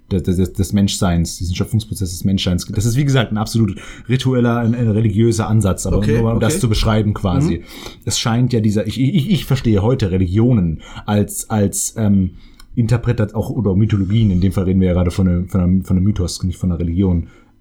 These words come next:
Speaker 1: wobei auch irgendwo von einer Re-, naja, ähm, als, als frühe Ansätze der Menschheit zu versuchen, das, was in, in, im Kopf dieser Leute vorging, in, in ein, in ein, in ein Gewand zu packen, in ein Bild zu packen. Daher glaube ich, dass das Gefühl, was dadurch ausgelöst wird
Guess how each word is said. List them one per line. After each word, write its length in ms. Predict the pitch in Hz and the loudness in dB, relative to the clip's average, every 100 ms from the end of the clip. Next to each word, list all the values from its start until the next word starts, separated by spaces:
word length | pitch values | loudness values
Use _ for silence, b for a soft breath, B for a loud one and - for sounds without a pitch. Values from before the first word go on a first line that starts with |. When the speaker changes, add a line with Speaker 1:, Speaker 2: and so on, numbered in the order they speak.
| _ - - - | _ -14 -14 -16
Speaker 1:
wobei 260 | 98 85 | -10 -10
auch 80 | 80 | -8
irgendwo 200 | 87 80 | -8 -8
von 120 | 87 | -8
einer 100 | 85 | -8
Re-, 40 | 90 | -2
naja, 240 | 98 78 b b b - | -2 -2 b b b -6
ähm, 360 | 113 107 98 - - | 0 2 2 0 -8
als, 420 | - 110 - - 110 | -2 -2 -2 -6 -2
als 460 | 107 101 - - - | -2 -2 -6 -10 -16
frühe 580 | - - 110 175 170 165 | -16 -2 0 2 2 2
Ansätze 400 | 139 123 120 110 | 2 2 0 0
der 100 | 104 | 2
Menschheit 380 | 113 123 117 110 | 2 0 -2 -4
zu 120 | 104 | -2
versuchen, 580 | 98 90 127 131 123 107 | -2 0 0 0 0 0
das, 240 | 113 - | -2 -2
was 160 | 101 - | -4 -4
in, 320 | - 107 104 | 0 0 0
in, 300 | 117 101 110 - | -4 -8 -12 -14
im 320 | 135 135 110 | -8 -4 -2
Kopf 300 | - 127 - | -2 -6 -2
dieser 200 | 110 101 | 0 2
Leute 380 | 98 117 110 104 | 2 0 0 -2
vorging, 600 | - 123 120 113 110 107 B B - | 0 -2 2 2 2 0 B B -2
in, 160 | 117 | 0
in 220 | 123 123 104 | 0 -2 -2
ein, 180 | 104 | -2
in 160 | 101 101 | -2 -2
ein, 160 | 101 98 | 0 -2
in 200 | 101 104 | -2 0
ein 100 | 104 | 2
Gewand 280 | 101 107 110 | 2 0 0
zu 100 | - | -2
packen, 240 | 92 - | -2 0
in 60 | 92 | 0
ein 100 | 85 | 2
Bild 180 | 113 113 | 0 -2
zu 120 | - | -4
packen. 340 | 82 - - B B - | -6 -6 -8 B B -2
Daher 220 | 107 104 | 0 0
glaube 200 | 110 110 | 0 0
ich, 40 | |
dass 180 | 107 104 | 0 -2
das 140 | 101 - | -2 -2
Gefühl, 420 | 107 226 247 147 | -2 2 2 2
was 140 | 101 | -2
dadurch 240 | 110 101 127 | -2 -4 -2
ausgelöst 500 | 156 110 92 - - | -2 0 0 0 -4
wird 200 | - | -6